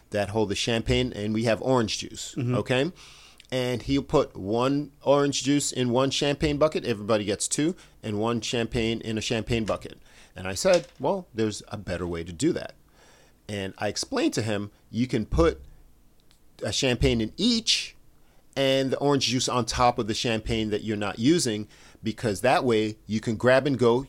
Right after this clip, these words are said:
Speaker 1: A, you have more champagne, and the orange juice does not need to be chilled.
Speaker 2: Exactly.
Speaker 1: Okay? And he understood the why, and he's better off for it.
Speaker 2: Yeah.
Speaker 1: Okay? Now, if I'd have just told him to do it this way, he doesn't see that.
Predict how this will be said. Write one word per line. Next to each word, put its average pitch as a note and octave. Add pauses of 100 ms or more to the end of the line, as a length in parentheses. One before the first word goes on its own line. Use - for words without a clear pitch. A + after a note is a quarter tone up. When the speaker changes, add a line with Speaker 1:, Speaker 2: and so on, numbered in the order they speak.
(120)
Speaker 1:
A, A#2+
you D3+
have A#2
more A2
champagne, B2 (360)
and D#3+ (260)
the -
orange B2
juice A2+
does G2+
not G2
need F#2+
to -
be E2+
chilled. - (160)
Speaker 2:
Exactly. G#2+ (120)
Speaker 1:
Okay? C#3+ (460)
And A#2
he B2+
understood B2+
the C#3
why, D#3+ (200)
and G#2+
he's G#2
better A2
off G#2
for G#2
it. -
Speaker 2:
Yeah. C#3 (140)
Speaker 1:
Okay? C3 (480)
Now, C3+
if C3+
I'd E3
have D3+
just C3+
told D3
him C3+
to A#2
do B2
it A#2
this -
way, A#2+ (260)
he D#3+
doesn't E3
see A3+
that. B2